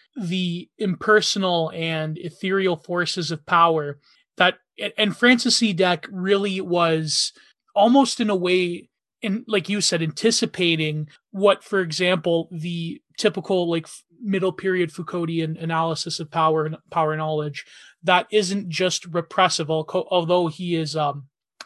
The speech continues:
it's repressive to him because he's the only one that can get it, right?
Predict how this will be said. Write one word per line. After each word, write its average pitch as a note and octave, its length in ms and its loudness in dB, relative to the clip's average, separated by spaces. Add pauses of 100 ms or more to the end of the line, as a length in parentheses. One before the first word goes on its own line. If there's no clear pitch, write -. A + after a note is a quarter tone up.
(440)
it's G#3 200 -2
repressive A#3+ 520 4
to G#3+ 160 2
him G3 280 2
because E3+ 360 -2
he's F#3 240 -2
the F3 160 -4
only F3+ 340 -2
one E3+ 260 2
that D3+ 160 -2
can D3+ 140 -10
get D#3 200 -2
it, C#3+ 100 -10
right? D3+ 280 -4